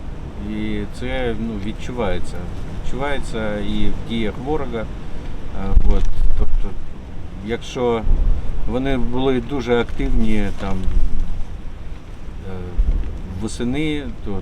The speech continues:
там взимку ще вони там кидали, е, кидали зеків, е, і вагнерівців, е, на убой,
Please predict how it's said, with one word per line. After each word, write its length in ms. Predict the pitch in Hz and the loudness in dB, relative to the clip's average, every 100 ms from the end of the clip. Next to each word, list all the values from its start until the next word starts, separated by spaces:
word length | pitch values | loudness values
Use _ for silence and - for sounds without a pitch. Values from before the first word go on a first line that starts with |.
| - | -4
там 200 | 95 92 | -4 -4
взимку 520 | 104 123 131 - 104 | -4 -4 -4 -4 -2
ще 300 | - 110 107 | 0 0 -2
вони 340 | 98 101 104 101 | -2 0 2 2
там 140 | 98 92 - - - - - - - - - - - - | 4 4 4 2 -6 -10 -8 -8 -6 -6 -6 -8 -10 -8
кидали, 480 | - 117 110 104 104 | -4 -2 -2 -2 -2
е, 300 | 101 98 98 92 - - - - - - - - - - - 95 92 90 90 85 - - - - - - - - - - - - - - - - | -2 -4 -6 -6 -8 -4 -2 0 2 6 8 10 10 8 6 2 -2 -6 -6 -8 -8 -8 -8 -6 -6 -6 -8 -8 -8 -6 0 6 8 8 8 8
кидали 360 | - - 113 107 | 10 10 6 4
зеків, 440 | 104 131 131 110 98 - - 98 | 2 4 6 6 4 -2 -6 -6
е, 60 | 98 | -6
і 40 | |
вагнерівців, 760 | 104 131 135 131 113 110 - 143 | -2 -2 -2 -4 0 2 6 6
е, 480 | - - - 90 - - - - - - 104 | 6 4 2 2 2 2 0 -4 -6 -4 -2
на 100 | 113 | -2
убой, 440 | 113 101 104 - | 0 4 6 8